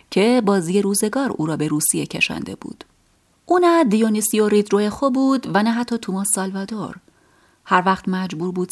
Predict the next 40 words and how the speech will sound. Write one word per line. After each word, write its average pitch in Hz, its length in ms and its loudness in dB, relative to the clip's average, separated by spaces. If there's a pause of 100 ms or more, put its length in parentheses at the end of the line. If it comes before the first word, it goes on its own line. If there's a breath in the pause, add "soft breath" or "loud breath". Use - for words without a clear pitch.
سلامی 190 340 -4
بدهد، 170 400 -2
این 196 120 -2
کار 214 180 -4
را 226 80 -2
می‌کرد، 202 640 -4
ولی 156 220 -2
به 170 100 -2
معنی 156 320 -4
واقعی 147 420 -6
نه 156 140 -2
فاشیست - 640 -2
بود، 185 280 -2
نه 156 280 -2
فالانژیست. 165 840 -6 (1000 loud breath)
آنجا 370 280 0
بیان 311 220 2
که 311 120 -2
معلوم 262 300 2
شود 247 300 -4
چه 233 140 -4
کسی 226 360 -4
اول 196 340 -4
شروع 156 320 -2
کرد، 214 520 -6
یکی 294 220 2
بهش 175 260 -2
گفت: - 220 -2
«آشخور، 214 460 4
بیا 208 180 2
اینجا»، 208 420 2 (460 loud breath)
یا 180 220 4
«آشخور، 262 440 2
فلان 196 320 2
کار 233 200 -2
را 226 80 -2
بکن»، 247 420 0
و 233 160 2
کلمهٔ 202 420 -2
آشخور 269 380 -4